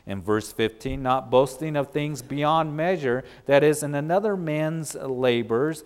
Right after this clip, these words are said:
but having hope that as your faith is increased, we shall be greatly enlarged by you in our sphere,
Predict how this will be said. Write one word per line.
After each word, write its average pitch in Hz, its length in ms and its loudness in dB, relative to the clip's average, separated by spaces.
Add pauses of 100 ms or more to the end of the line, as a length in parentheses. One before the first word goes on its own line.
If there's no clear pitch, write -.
(300)
but 151 340 6
having 165 400 0
hope 156 640 4 (240)
that 143 260 6
as 143 340 2
your 156 160 2
faith 185 540 4
is 147 300 -2
increased, 143 720 0
we 135 160 -4
shall 131 180 0
be 131 160 -2
greatly 165 560 0
enlarged 110 560 2
by 143 180 4
you 117 280 0
in 120 180 -8
our 107 100 -4
sphere, 92 720 -4